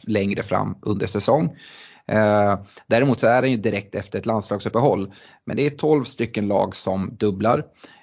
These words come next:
Eh, vi har även pratat om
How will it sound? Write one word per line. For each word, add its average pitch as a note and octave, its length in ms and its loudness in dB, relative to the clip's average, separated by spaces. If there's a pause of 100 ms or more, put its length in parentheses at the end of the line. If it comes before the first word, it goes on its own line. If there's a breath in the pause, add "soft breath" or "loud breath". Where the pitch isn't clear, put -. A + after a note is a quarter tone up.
(100)
Eh, G2+ 600 0 (440)
vi A#2 140 0
har C#3 100 6
även B2+ 240 0
pratat D#3+ 640 2
om G2+ 400 0